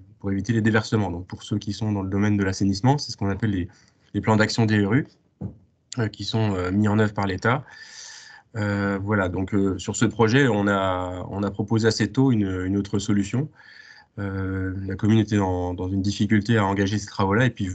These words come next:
cherchait à faire quelque chose de, de, de plus intégré. Euh, et donc, le, le,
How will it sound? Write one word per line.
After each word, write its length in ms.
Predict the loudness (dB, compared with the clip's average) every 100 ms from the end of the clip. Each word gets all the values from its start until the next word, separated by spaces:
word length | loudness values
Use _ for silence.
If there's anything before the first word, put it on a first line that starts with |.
| -6
cherchait 380 | -4 -2 0
à 80 | 0
faire 140 | 0 -4
quelque 160 | -4
chose 180 | 0 0
de, 200 | 0 -2
de, 280 | -2 -6 -8 -14 _ -20 -6
de 60 | -2
plus 180 | 4 4
intégré. 460 | 4 0 0 -4 -8 -20 -20 -20 _ _
Euh, 240 | -6 -4 -2
et 80 | 0
donc, 260 | 0 0
le, 140 | -2 -2
le, 760 | -2 -2 -2 -2 -2 -4 -6